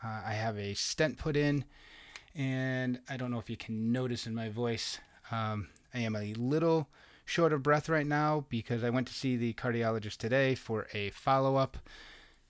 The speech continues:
Everything's looked good. I was cleared to get back to working out, and I literally just finished a two-mile run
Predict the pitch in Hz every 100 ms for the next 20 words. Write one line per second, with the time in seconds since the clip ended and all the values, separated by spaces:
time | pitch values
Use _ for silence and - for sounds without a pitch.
0 | - - 165 151 135 147 - 185 202 185
1 | - - - 135 131 120 - 156 143 139
2 | 127 - 131 123 113 104 117 131 135 -
3 | 127 135 131 135 143 143 120 120 117 117
4 | 113 123 120 120 135 131 123 113 117 -
5 | 117 113 117 - 113 107 107 107 110 107
6 | 104